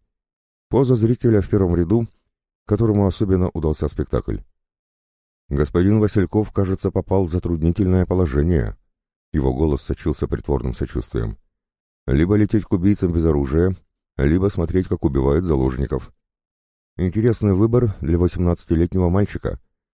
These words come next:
Почти философская дилемма». Я ему даже не ответил. Смотрел на погасший экран, где минуту назад было лицо Волконского. Такой взгляд бывает у тех, кто прошёл через что-то настолько страшное,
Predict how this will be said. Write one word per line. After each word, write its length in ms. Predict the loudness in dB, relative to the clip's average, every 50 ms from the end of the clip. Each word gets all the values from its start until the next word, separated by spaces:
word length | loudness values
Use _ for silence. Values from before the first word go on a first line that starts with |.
| _ -6
Почти 340 | -6 -6 -6 -6 -8 -6
философская 640 | -4 -2 -2 -2 -2 -2 -4 -6 -6 -2 0 0 2
дилемма». 440 | 2 2 2 2 2 0 -2 -4 -8 _ _ _ _ _ _ _ _ _ _ _ _ _ _ _ -10
Я 240 | -2 0 2 2
ему 160 | 4 2 2 2
даже 240 | 2 2 2 2
не 80 | 2 2
ответил. 460 | 2 2 0 -2 -2 -2 -6 -10 -10 _ _ _ _ _ _ _ _ _
Смотрел 360 | -6 -4 -2 -2 0 0 0 0
на 100 | 0 0
погасший 460 | -2 0 0 0 -2 0 -2 -4 -2
экран, 380 | -2 -2 -2 0 0 -2 -2
где 180 | -4 -2 -2 0
минуту 300 | 2 2 2 0 0 -2
назад 320 | -2 -2 0 0 -2 -2
было 340 | 0 -2 0 2 2 2 2
лицо 260 | 0 -2 -4 -4 -4
Волконского. 640 | -2 -2 -4 -4 -4 -6 -6 -6 -8 -6 -6 -6 -8 _ _ _ _ _ _ _ _ _ _ _ _ _ _ -4
Такой 280 | -4 0 2 2 2
взгляд 320 | 2 2 2 2 2 2 2
бывает 340 | 2 2 4 2 2 2
у 60 | 0 0
тех, 360 | 2 2 2 2 0 -6 -10
кто 160 | -4 -4 -2
прошёл 400 | -2 -2 -4 0 2 2 2 2
через 260 | 0 -2 0 0 0 -2
что-то 320 | -2 -4 -4 -2 -2 0
настолько 460 | -2 -2 -2 -2 -4 -4 -2 -2 -2
страшное, 600 | -2 -2 -6 -6 -6 -6 -6 -6 -4 -4 -6 -6